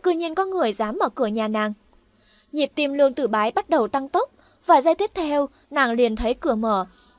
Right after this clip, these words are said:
tiếp theo đẩy vào. Nàng quát to một tiếng, đồng thời cây gậy đánh không ngừng. "Bái Bái, mau dừng lại!" Nhưng Lương Tử Bái không kịp thu tay lại, cây gậy đã bay ra phía trước. Nhưng may mà nó gặp phải cái bắt tay trên cửa,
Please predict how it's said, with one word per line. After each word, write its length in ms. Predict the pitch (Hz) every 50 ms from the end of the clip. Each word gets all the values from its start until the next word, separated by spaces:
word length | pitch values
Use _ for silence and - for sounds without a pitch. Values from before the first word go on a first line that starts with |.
| _
tiếp 140 | - 330 349
theo 200 | - 311 285 247
đẩy 180 | 240 247 214 190
vào. 340 | 185 202 220 220 214 202 202 - - _ _ _ _ _ _ -
Nàng 220 | 311 294 285 262
quát 280 | - 330 349 480 - -
to 120 | 392 330
một 160 | 320 294 226 -
tiếng, 260 | - 269 247 247 285 427 - - _ _ _ _
đồng 200 | 330 294 269 247
thời 200 | 294 277 247 233
cây 160 | - 330 320
gậy 240 | 269 302 277 247 -
đánh 220 | - 240 226 240 -
không 200 | - - 302 294
ngừng. 300 | 311 320 262 220 202 196 - _ _ _ _ _ _ _ _ _ _ _ _ _ _ _ _ _ _ _ _
"Bái 160 | - 269 320 339
Bái, 260 | 294 262 254 277 339
mau 180 | 370 403 370
dừng 180 | 359 - 339 262
lại!" 300 | 254 247 240 240 220 - - _ _ _ _ _ _ _ _
Nhưng 320 | - 294 311 302 277 269 269
Lương 220 | 277 277 262 247
Tử 140 | 285 277 220
Bái 200 | 208 208 208 247
không 180 | - 359 339
kịp 180 | - - 294 220 -
thu 120 | - 285
tay 180 | - - 269 262
lại, 260 | 262 247 240 220 - - _ - - _ _
cây 120 | - 381
gậy 280 | 330 320 339 277 233 185
đã 220 | 220 247 151 277
bay 160 | 285 311 294 269
ra 140 | - 254
phía 160 | 247 - 269 285
trước. 360 | - - 320 339 392 494 - - _ _ _ _ _
Nhưng 220 | 311 349 349 320 320
may 140 | 320 302
mà 240 | 294 285 262 240 226
nó 120 | 220 269 320
gặp 180 | 349 269 220
phải 320 | - - 277 240 208 190 190
cái 160 | - 277 311
bắt 200 | 294 370 - _
tay 180 | 302 269 247
trên 200 | 240 - 269 240
cửa, 300 | 226 - 269 233 202 175